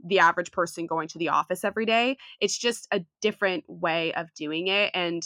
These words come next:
you know, it's, it's mainly the older generation that has a harder time grasping, you know, what we do. And so I think I've just learned to be really patient with that and also be okay with the fact that some people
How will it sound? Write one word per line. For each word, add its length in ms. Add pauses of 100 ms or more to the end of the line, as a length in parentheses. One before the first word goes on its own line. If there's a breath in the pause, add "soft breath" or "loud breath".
you 100
know, 180
it's, 340
it's 200
mainly 440
the 160
older 280
generation 840
that 380
has 280
a 60
harder 360
time 480 (380 soft breath)
grasping, 720 (100)
you 140
know, 360
what 280
we 120
do. 440 (560)
And 200
so 240
I 120
think 340 (220)
I've 140
just 220
learned 220
to 100
be 100
really 220
patient 640 (160)
with 240
that 340
and 140
also 260
be 160
okay 280
with 160
the 80
fact 280
that 100
some 300
people 500